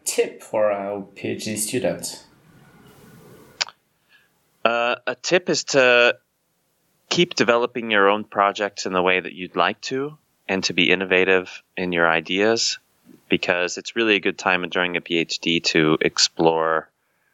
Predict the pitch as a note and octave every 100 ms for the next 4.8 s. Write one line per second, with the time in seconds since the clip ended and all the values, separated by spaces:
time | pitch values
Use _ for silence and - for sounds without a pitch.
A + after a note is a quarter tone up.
0 | - - B2 G#2 G2+ G2 F2+ - A2+ A#2+
1 | A2+ A2 A2+ - _ _ F#2 F#2 F2+ F2+
2 | F2+ F2+ - _ _ - F2+ F2+ F2+ E2+
3 | F2+ E2+ - - E2 - E2 E2 - F2
4 | - D#2+ D#2 - E2 E2 D#2+ D#2+